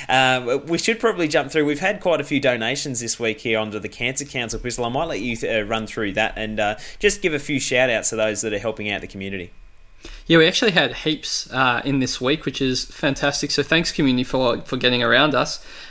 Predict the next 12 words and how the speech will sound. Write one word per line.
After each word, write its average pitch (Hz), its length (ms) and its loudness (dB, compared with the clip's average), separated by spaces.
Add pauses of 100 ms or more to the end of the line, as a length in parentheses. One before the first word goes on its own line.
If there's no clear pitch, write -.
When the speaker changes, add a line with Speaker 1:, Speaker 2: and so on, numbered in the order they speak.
Speaker 2:
Um, 131 320 4
we 147 140 4
had 143 260 4
a 139 140 2
nice 139 640 2 (240)
donation 139 640 2
because 175 380 -2
of 147 120 0
the 139 60 2
Nick 131 240 0
Nat 131 260 0
Donut, 139 400 2